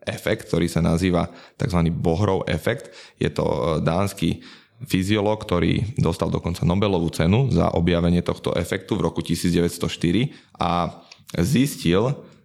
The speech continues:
že vlastne ten oxid uhličitý nie je až tak veľmi odpadový plyn. Zistil totiž to, to, že ten kyslík, teraz sa bavíme o kyslíku,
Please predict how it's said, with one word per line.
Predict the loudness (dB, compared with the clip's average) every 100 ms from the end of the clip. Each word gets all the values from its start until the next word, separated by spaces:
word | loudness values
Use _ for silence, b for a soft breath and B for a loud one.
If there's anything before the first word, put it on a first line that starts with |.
| _
že | 0
vlastne | 0 0 -2
ten | -2 -2 0
oxid | -2 -2 -4 -2
uhličitý | 0 0 -2 0 0
nie | 2 2 2 2
je | 2 -2 -12 _
až | -4 -4 -2 -2
tak | 0
veľmi | 0 2 0 -2 B B B
odpadový | -6 -4 -2 0 0 0
plyn. | 0 0 -2 b b b b _ -16 -6
Zistil | 0 0 0 -2
totiž | 0 -2 -4 -4
to, | -4
to, | -2 -4 -6
že | -4 -2 -2 -6 B _
ten | -2 -2
kyslík, | -2 -2 0 2 0 -4 -16 _ _
teraz | -4 -4 -2
sa |
bavíme | -4 -4
o | -4
kyslíku, | -6 0 0 2 2 0